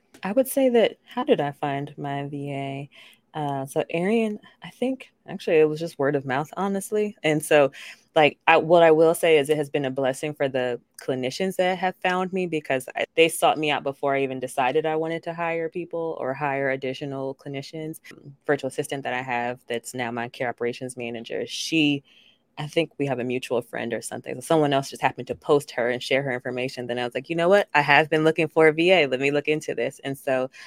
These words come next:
I also have found that there's, like, virtual assistant job boards and things like that. Again, Facebook thing, Facebook groups and things like that of people who share some of their expertise and share some of their resources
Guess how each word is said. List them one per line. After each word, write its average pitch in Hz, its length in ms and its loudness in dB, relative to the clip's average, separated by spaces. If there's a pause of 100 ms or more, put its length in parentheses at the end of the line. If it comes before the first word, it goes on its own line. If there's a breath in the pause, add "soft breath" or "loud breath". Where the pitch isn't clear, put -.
(160 loud breath)
I 165 80 8
also 180 340 4
have 170 240 2
found 143 220 0
that 139 120 -4
there's, 135 200 -2
like, 135 160 -2
virtual 127 320 -6
assistant 123 540 -10
job 117 280 -2
boards 117 380 -4
and 120 100 -12
things 123 200 -8
like 117 100 -6
that. 120 180 -2
Again, 127 300 -4 (100)
Facebook 147 320 0 (300)
thing, 123 260 -2 (160)
Facebook 143 320 0
groups 123 300 -6
and 127 100 -12
things 127 240 -10
like 123 160 -6
that 120 180 -6
of 120 140 -8
people 123 420 -6
who 117 320 -8 (380 soft breath)
share 131 420 2
some 131 260 -6
of 120 80 -4
their 120 140 0
expertise 123 680 -6
and 120 120 -8
share 123 260 -2
some 127 200 -12
of 120 60 -6
their 120 140 -2
resources 147 680 -2